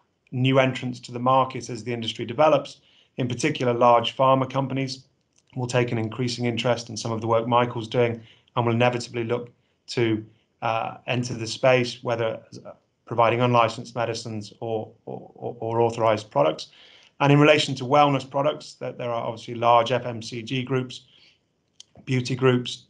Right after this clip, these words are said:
nutraceutical groups who will enter. And so some of the smaller operators, uh, need to be mindful, obviously,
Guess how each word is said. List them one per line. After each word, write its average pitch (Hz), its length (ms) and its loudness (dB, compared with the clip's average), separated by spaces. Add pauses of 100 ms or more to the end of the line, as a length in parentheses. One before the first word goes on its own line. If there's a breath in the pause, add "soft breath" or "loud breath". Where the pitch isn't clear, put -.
(120)
nutraceutical 120 640 -4
groups 117 300 -2
who 113 140 -4
will 117 140 4
enter. 120 380 2 (320 loud breath)
And 123 140 0
so 120 180 2
some 151 200 2
of 120 140 4
the 123 80 -4
smaller 123 420 2
operators, 117 640 0 (440 soft breath)
uh, 117 440 -2
need 127 200 -2
to 117 60 -10
be 117 80 -4
mindful, 117 600 2
obviously, 113 600 -8